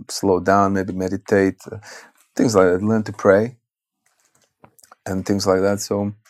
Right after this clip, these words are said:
um, very, very useful. But in the end, for most people, ends up being, um, the path of marriage or a relationship, to be the path within which one's next level of growth,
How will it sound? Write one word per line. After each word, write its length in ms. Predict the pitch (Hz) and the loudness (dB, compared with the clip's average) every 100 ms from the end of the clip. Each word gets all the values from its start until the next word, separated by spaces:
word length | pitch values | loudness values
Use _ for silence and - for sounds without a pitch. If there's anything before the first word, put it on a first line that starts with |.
| - - - - _ _ _ _ - - | -20 -20 -20 -20 _ _ _ _ -20 -12
um, 680 | - 107 101 98 101 95 - | -6 -4 -2 -2 -2 -4 0
very, 260 | 123 127 92 | 4 6 4
very 200 | 117 107 | 2 2
useful. 320 | 107 - 92 | 0 -2 -2
But 140 | 101 | 0
in 140 | 120 120 | 2 2
the 120 | 139 | 2
end, 200 | 139 101 | 2 -2
for 120 | - | -4
most 240 | 107 107 | -2 -2
people, 280 | - 101 101 | -2 -4 -2
ends 200 | 92 92 | -4 -4
up 80 | 92 | -8
being, 300 | 92 87 90 - | -6 -6 -10 -14
um, 480 | - 82 78 78 76 - _ _ _ - _ _ 143 | -14 -10 -10 -10 -14 -20 _ _ _ -20 _ _ -20
the 240 | 127 - | -12 -8
path 280 | - 85 - | -4 -6 -6
of 80 | 82 | -4
marriage 460 | 92 90 76 - | -2 -2 -6 -12
or 120 | - 85 | -10 -8
a 40 | |
relationship, 560 | 82 92 95 104 - 101 - - _ - - - - - _ | -4 -4 -4 -10 -16 -18 -20 -20 _ -20 -20 -20 -20 -20 _
to 80 | - | -6
be 360 | 85 95 92 90 | 0 2 2 -2
the 100 | 80 | 0
path 400 | 101 90 85 - | 2 2 2 -4
within 300 | 90 90 92 | -4 -4 -2
which 420 | 87 - - - - _ _ _ _ - - | -4 -4 -6 -8 -12 _ _ _ _ -16 0
one's 460 | 95 92 90 - - | 2 2 -2 -8 -6
next 300 | 92 - - | -4 -2 -2
level 180 | 87 | -2
of 120 | 82 82 | -2 -2
growth, 420 | 90 82 - | 0 0 -6